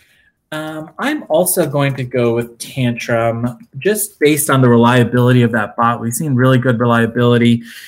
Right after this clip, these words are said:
um, except for that, that one kind of weird match right at the beginning. Um,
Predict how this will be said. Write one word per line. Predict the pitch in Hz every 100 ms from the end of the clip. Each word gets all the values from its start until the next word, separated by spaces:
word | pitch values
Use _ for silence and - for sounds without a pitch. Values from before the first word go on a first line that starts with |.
| - -
um, | 120 120
except | 127 220 214
for | 165
that, | 143 135 -
that | 127
one | 131 147 147
kind | 143 135
of | 117
weird | 123 120
match | 120 117 117 123
right | 117
at | 113
the |
beginning. | 113 110 117 113 113 113 - -
Um, | 120 117 113 110 110